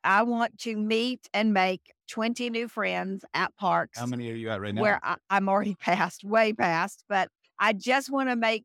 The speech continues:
Speaker 1: connections where I can make a difference in their life and their parks and give back to them, because I was a camper a long time before I started working in this industry,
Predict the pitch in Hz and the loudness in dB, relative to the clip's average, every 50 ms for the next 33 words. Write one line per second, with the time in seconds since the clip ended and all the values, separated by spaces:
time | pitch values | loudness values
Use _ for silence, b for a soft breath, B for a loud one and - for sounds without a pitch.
0 | _ _ - - 214 214 208 208 - - - 226 208 196 202 190 196 190 196 196 | _ _ -8 -4 -2 0 0 0 0 -2 -6 -10 -12 -10 -6 -2 0 0 0 0
1 | - 214 202 196 196 196 202 185 180 185 190 - - 202 190 - _ - - _ | -2 -4 -6 -6 -6 -6 -8 -6 -4 -6 -6 -4 -6 -8 -8 -8 _ -18 -20 _
2 | _ _ _ _ _ _ - 185 190 196 190 190 190 190 185 180 185 185 190 - | _ _ _ _ _ _ -4 -2 -2 0 0 0 2 2 2 2 2 2 0 -2
3 | 196 175 170 170 170 190 - - 160 151 127 92 - _ _ _ _ - 190 180 | -6 -4 -4 -4 -4 -4 -4 -4 -4 -4 -4 -6 -8 _ _ _ _ -4 -4 -4
4 | 175 175 175 175 175 180 175 170 165 - - - 175 170 170 170 170 175 185 202 | -2 -2 -2 -2 0 0 0 0 0 -2 -6 -10 -8 -6 -4 -2 -2 -2 -4 -6
5 | - _ _ _ _ _ _ _ 208 190 - - 220 196 185 185 185 185 180 175 | -8 _ _ _ _ _ _ _ -8 -8 -6 -2 0 2 2 2 2 0 -2 -4
6 | 175 180 - _ _ _ _ _ 185 202 214 220 220 196 196 180 - - 220 208 | -6 -10 -14 _ _ _ _ _ 2 2 2 2 2 0 -4 -8 -6 -4 -4 -4
7 | 208 - 233 214 196 185 185 185 185 190 190 202 214 220 226 247 196 196 196 190 | -2 -2 0 0 0 0 0 0 2 2 2 0 0 -2 -2 0 0 0 0 -2
8 | 185 - 190 185 175 175 175 - - 180 175 180 180 170 175 170 175 175 - 196 | -6 -6 -2 -2 0 0 -2 -2 -4 -2 -2 -2 -4 -2 -2 -2 -2 -2 -4 -6
9 | 185 180 175 175 180 175 165 - 170 165 180 180 190 190 - - 208 202 208 214 | -4 -4 -4 -4 -4 -6 -6 -6 -6 -6 -6 -6 -8 -10 -8 -6 -4 -4 -4 -4
10 | 220 | -8